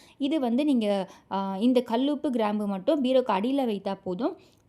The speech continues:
பீரோக்குள்ள பணம் வைக்கும் இடத்துல வைக்கக்கூடிய பொருட்கள்னு சொல்லிட்டு நான் already உங்களுக்கு பதிவுல சொல்லியிருக்கேன். அதை நீங்க வந்து தனியா வைங்க. இதை வந்து in case பீரோக்கு அடியில வைக்க முடியலன்னா, பீரோவுக்கு மேலேயும் நீங்க வைக்கலாம். So, இதை மட்டும் வச்சுட்டு நம்ம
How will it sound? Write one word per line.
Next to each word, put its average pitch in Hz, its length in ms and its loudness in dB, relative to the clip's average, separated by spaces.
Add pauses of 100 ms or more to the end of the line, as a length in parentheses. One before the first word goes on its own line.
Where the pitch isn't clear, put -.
(160)
பீரோக்குள்ள 262 560 2
பணம் 226 320 -2
வைக்கும் 254 280 -2
இடத்துல 214 400 -4
வைக்கக்கூடிய 208 520 -2
பொருட்கள்னு 196 300 -4
சொல்லிட்டு 214 220 -8
நான் 220 220 -2
already 214 100 -2
உங்களுக்கு 208 240 -2
பதிவுல 202 280 -2 (100)
சொல்லியிருக்கேன். 180 440 -4 (340)
அதை 269 280 0
நீங்க 240 200 2
வந்து 220 160 -4
தனியா 196 340 -4
வைங்க. 175 280 -8 (380)
இதை 294 220 0
வந்து 277 360 0
in 240 160 0
case 269 240 -2
பீரோக்கு 247 320 2
அடியில 233 280 0
வைக்க 208 240 -4
முடியலன்னா, 190 360 -4 (180)
பீரோவுக்கு 247 420 2
மேலேயும் 202 280 -2
நீங்க 185 240 0
வைக்கலாம். 170 400 -6 (1040)
So, 320 180 8
இதை 339 180 6
மட்டும் 302 280 6
வச்சுட்டு 226 220 0
நம்ம 254 200 4